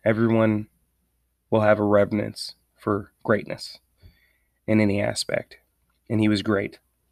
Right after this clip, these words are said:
You didn't always like him. You didn't like the way he yelled, barked. You didn't like the way that he always seemed to be there toward the end. He was always in position. But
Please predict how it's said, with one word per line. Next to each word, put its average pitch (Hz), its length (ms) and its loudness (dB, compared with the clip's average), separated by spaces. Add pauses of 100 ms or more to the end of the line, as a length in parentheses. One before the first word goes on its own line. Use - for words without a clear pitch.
(2250)
You 113 80 -2
didn't 123 180 6
always 127 300 6
like 107 240 2
him. 107 200 -12 (600)
You 107 100 -2
didn't 104 180 2
like 101 280 0
the 107 80 -2
way 101 400 -2 (100)
he 110 140 -4
yelled, 104 520 0
barked. 104 440 0 (1120)
You 104 440 -2 (640)
didn't 131 220 6
like 123 180 6
the 113 80 0
way 113 220 6
that 107 140 4
he 107 80 4
always 107 240 4
seemed 107 280 -2
to 110 40 -4
be 107 220 -2
there 104 360 -4 (640)
toward 110 280 0
the 113 160 6
end. 101 300 2 (540)
He - 60 -10
was 101 140 -2
always 104 300 4
in 110 120 0
position. 101 540 -4 (880)
But 101 380 0